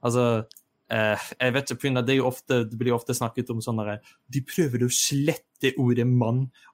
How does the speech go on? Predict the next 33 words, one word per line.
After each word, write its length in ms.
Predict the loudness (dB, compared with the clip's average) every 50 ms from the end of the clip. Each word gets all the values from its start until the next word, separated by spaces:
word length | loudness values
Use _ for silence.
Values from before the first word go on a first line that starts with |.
| _
og 220 | 0 2 2 0 0
kvinne», 380 | 0 0 0 2 2 0 0 -2 _ _ _ _ _ _ _ -2
og 80 | -2 0
jeg 160 | 0 0 0
er 80 | 0
sånn 160 | 0 0 0 0
der, 240 | 0 -2 -4 -6 -8 _ _ _ _ _ -4
«What 240 | -4 -4 -4 -4 -2
the 140 | -2 0 2
hell?» 240 | 2 0 0 -2 -6 -12 _ -4
Det, 560 | 0 2 4 4 4 4 4 4 4 2 2 0 -2 -8 -14 -18
<laughs> 400 | _ -14 -12 -12 -10 -10 -6 0
det 140 | 2 2 4
er 20 |
ikke 160 | 4 2 2
sånn 160 | 2 2 2
at 80 | 2 0
Språkrådet 720 | -2 -2 0 2 2 2 2 2 2 0 2 2 2 2
har 160 | 2 2 0 0 0 -2 -2 0
kommet 300 | 0 -2 -2 -2 -2 -2 -2
på 80 | 0
N 160 | 0 2 2 0
R 140 | 0 -2 -2
K 160 | 0 2 2 2 2 0
og 320 | -4 -10 -20 -8 -2 0 2 4
vært 160 | 4 2 2 2 2
sånn, 160 | 2 2 0 -4 _ _ _ _ 2 4
«Eh, 300 | 4 6 4 4 2 0
sorry 320 | 0 2 2 4 4 2
folk, 240 | 2 2 2 2 2
vi 80 | 2 0
skal 160 | 0 0 0
slette 920 | 0 0 -2 0 0 0 0 0 -2 -4 -8 _ _ _ -2 -2 0 -2